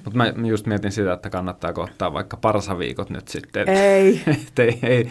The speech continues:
Speaker 1: ei keskitytä vaan siihen, että saadaan hänet syömään yhtä
Speaker 2: E-,
Speaker 1: ruokaa.
Speaker 2: ei,
Speaker 1: Et
Speaker 2: ei.
Speaker 1: nyt, et päinvastoin, että pitäisi olla paljon.
Speaker 2: Monenlaista maisteltavaa siinä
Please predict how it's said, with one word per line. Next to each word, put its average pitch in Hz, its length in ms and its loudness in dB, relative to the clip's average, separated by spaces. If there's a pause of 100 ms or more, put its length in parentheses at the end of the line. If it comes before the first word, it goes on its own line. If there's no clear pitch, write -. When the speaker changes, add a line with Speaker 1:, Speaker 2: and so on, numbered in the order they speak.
(180)
Speaker 1:
ei 117 140 2
keskitytä 98 640 -4
vaan 90 140 -2
siihen, 92 240 -8
että - 120 -14
saadaan 87 340 -4
hänet 98 260 -8
syömään 87 400 -8
yhtä - 240 -4
Speaker 2:
E-, - 20 -10
Speaker 1:
ruokaa. - 180 -2
Speaker 2:
ei, 175 160 4 (320)
Speaker 1:
Et 180 100 2
Speaker 2:
ei. 175 80 6
Speaker 1:
nyt, - 300 -4
et 92 160 -2
päinvastoin, 90 640 -2
että - 120 -16
pitäisi - 260 -10
olla 87 120 -8
paljon. - 360 -8
Speaker 2:
Monenlaista 185 600 8
maisteltavaa 165 680 -2
siinä - 240 -4